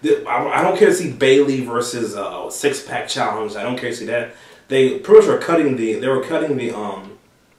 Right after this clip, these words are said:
Mandy Rose, um, Tucker, and Otis versus Ziggler, uh, Rude, and Sonya Deville. They cut that match, okay?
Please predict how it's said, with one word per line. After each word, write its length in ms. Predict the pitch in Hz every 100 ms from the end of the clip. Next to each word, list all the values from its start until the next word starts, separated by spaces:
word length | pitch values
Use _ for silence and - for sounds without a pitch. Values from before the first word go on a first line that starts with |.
| _ _ _ _ _
Mandy 400 | 107 127 135 131
Rose, 840 | 127 123 123 127 127 120 120 - -
um, 520 | 98 90 - 87 - - _
Tucker, 580 | - 131 120 135 117 107
and 180 | 101 -
Otis 360 | 123 131 127 117
versus 400 | 113 104 110 - - -
Ziggler, 840 | - 123 123 123 123 120 120 113 - - _ _ _
uh, 500 | 87 87 - - -
Rude, 680 | - 127 131 131 127 113 -
and 220 | 107 98
Sonya 260 | - 131 123
Deville. 260 | 113 123
They 120 | 104 104
cut 240 | 160 143
that 200 | 120 -
match, 260 | - - 113
okay? 420 | 120 110 104